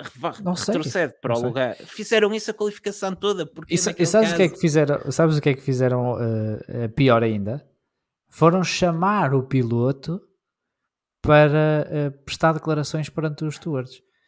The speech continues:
Speaker 2: Mas com o
Speaker 1: Mas
Speaker 2: quê?
Speaker 1: há
Speaker 2: Para ele, eles dizem-te sempre a mesma coisa. "Ah, foi sem querer, não ganhei vantagem." Não
Speaker 1: Claro.
Speaker 2: chames ninguém, meu. Queres, se alguém fez um, uma coisa que, eh, est-,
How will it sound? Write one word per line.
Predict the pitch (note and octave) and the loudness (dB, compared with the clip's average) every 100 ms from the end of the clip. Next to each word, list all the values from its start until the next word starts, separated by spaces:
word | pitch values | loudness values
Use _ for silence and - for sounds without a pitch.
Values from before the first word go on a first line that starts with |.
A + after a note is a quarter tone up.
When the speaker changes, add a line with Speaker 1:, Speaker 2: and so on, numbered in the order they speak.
| _ _ - _ - | _ _ -20 _ -10
Speaker 2:
Mas | F3 | -8
com | - | -8
o | G2+ | -8
Speaker 1:
Mas | G3 | -2
Speaker 2:
quê? | C#3+ | 0
Speaker 1:
há | A2+ | 4
Speaker 2:
Para | D#3+ | 4
ele, | E3 - - | 2 -2 -2
eles | G#3+ A#3+ | 2 2
dizem-te | - C4+ D4 B3+ | 2 0 0 -2
sempre | - A#3 A3 | 0 2 2
a | |
mesma | G3 G3 F#3 | 0 -2 -4
coisa. | F3 G#3+ F#3 D#3+ | -4 -2 -2 -4
"Ah, | D#3+ E3+ | -4 -4
foi | E3+ | -6
sem | - E3 | -4 -4
querer, | C#3 D3 | -2 -2
não | D3 C#3+ | -2 -6
ganhei | D3 D3 C3+ | -6 -6 -6
vantagem." | C#3 C#3 C#3+ A2+ A#2+ - - _ - | -6 -4 -6 -6 -10 -12 -20 _ -8
Não | B3+ A#3 | -2 2
Speaker 1:
Claro. | A3 D3+ | 4 4
Speaker 2:
chames | A#3 G#3+ F#3+ | 4 2 0
ninguém, | G3+ F#3 F#3 B3 A#3 | -2 -2 -2 -4 -4
meu. | F#3+ B2 G#2+ G2+ - - _ - | -4 -4 -4 -6 -12 -20 _ -4
Queres, | A#3+ G#3+ - - | 0 0 -2 -6
se | - - | -6 2
alguém | F3+ D3+ D3 G3+ G#3+ | 6 6 4 0 0
fez | D#3+ E3+ D3+ C#3 | -2 0 0 0
um, | D3 C#3+ | -6 -6
uma | - C3 B2 | -8 -8 -8
coisa | - C#3+ A2 G#2+ | -4 -4 -4 -8
que, | - - A#2+ A2+ A2 A2 G#2+ G#2 - | -10 -8 -6 -4 -4 -4 -6 -10 -12
eh, | A2 | -10
est-, | G#2+ - | -10 -12